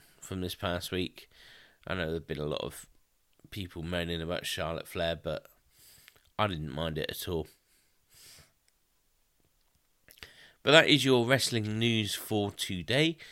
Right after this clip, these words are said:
For the next news podcast, we would love to answer some of your questions. So please go ahead, ask us anything, and do that through Twitter. I am at Adam Chalk eight on there.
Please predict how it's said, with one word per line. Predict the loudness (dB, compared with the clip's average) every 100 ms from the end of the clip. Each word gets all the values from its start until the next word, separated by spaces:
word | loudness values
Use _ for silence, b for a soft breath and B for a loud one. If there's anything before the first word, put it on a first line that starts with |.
| B B B _
For | -4 0
the | 4
next | 4 4 0 0
news | 2 4 4 4 -2
podcast, | -6 -4 -4 4 4 4 0 -2
we | 0 0
would | 0 -2
love | -2 0 -2
to | -4 -2
answer | -2 -2 -6
some | -4 -4 -2
of |
your | -2 -2 -4
questions. | -6 -2 0 0 0 0 -2 -8 -12 B B B B
So | -4 -2
please | 0 4 6 6 4 -4 2
go | 4
ahead, | 8 8 6
ask | 2 2 2 -2
us | -2 -2 0
anything, | 2 2 4 2 4
and | 0 -4 -8 2
do | 6
that | 6 4 2
through | -2 -2
Twitter. | -4 -2 0 2 0 -2 B B B B B
I | 0 2
am | 0 0
at | -2 -2
Adam | -6 -6 -8
Chalk | -4 -4 -4 0
eight | 2 2
on | -2 -2
there. | -2 0 -2